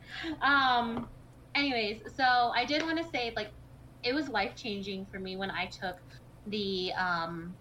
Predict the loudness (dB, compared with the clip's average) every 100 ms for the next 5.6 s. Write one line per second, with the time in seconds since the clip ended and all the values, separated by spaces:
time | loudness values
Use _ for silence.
0 | -18 -20 -20 -20 -20 -20 -18 -10 -2 0
1 | 0 -2 -4 -6 -6 -4 0 0 -2 -6
2 | -8 -6 -4 -4 -6 -6 -4 -4 -6 -6
3 | -2 0 0 0 0 -2 -6 -14 -10 -6
4 | 0 2 2 0 0 0 -2 -2 -4 -8
5 | -10 -10 -12 -14 -18